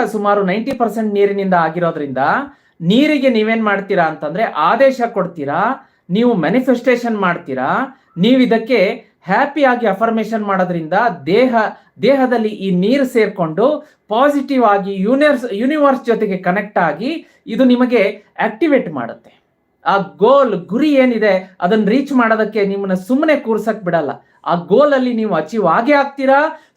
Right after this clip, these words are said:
ಸಕ್ಸಸ್ ಆಗೇ ಆಗ್ತೀರಾ, ಇದರಲ್ಲಿ ಯಾವ ಎರಡು ಮಾತಿಲ್ಲ. ತುಂಬಾ ರಹಸ್ಯವಾದ ಟೆಕ್ನಿಕ್. ಮಾಡ್ ನೋಡಿ ಅಂತ ಹೇಳ್ತಾ ಇವತ್ತಿನ ವಿಶೇಷ ಸಂಚಿಕೆ ಮುಗಿಸ್ತಾ ಇದ್ದೀನಿ. ಜೀತ್ ಮೀಡಿಯಾ ನೆಟ್ವರ್ಕ್ ವಾಹಿನಿಯವರು, ವೀಕ್ಷಕರೇ,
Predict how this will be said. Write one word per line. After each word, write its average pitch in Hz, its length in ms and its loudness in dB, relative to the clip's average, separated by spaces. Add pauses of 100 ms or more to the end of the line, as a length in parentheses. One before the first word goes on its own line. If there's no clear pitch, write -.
(100)
ಸಕ್ಸಸ್ 247 400 -2
ಆಗೇ 247 280 2
ಆಗ್ತೀರಾ, 262 800 -2
ಇದರಲ್ಲಿ 185 440 -2
ಯಾವ 185 520 2
ಎರಡು 180 280 2
ಮಾತಿಲ್ಲ. 135 400 -10 (480)
ತುಂಬಾ 240 400 0
ರಹಸ್ಯವಾದ 226 560 0
ಟೆಕ್ನಿಕ್. 180 480 -4
ಮಾಡ್ 156 280 -4
ನೋಡಿ 208 220 2
ಅಂತ 220 160 -2
ಹೇಳ್ತಾ 277 260 2
ಇವತ್ತಿನ 220 320 -2
ವಿಶೇಷ 190 280 -2
ಸಂಚಿಕೆ 180 340 -6
ಮುಗಿಸ್ತಾ 196 360 -2
ಇದ್ದೀನಿ. 240 340 0 (280)
ಜೀತ್ 277 220 -2
ಮೀಡಿಯಾ 247 220 2
ನೆಟ್ವರ್ಕ್ 208 360 -2
ವಾಹಿನಿಯವರು, 220 520 2
ವೀಕ್ಷಕರೇ, 196 760 -4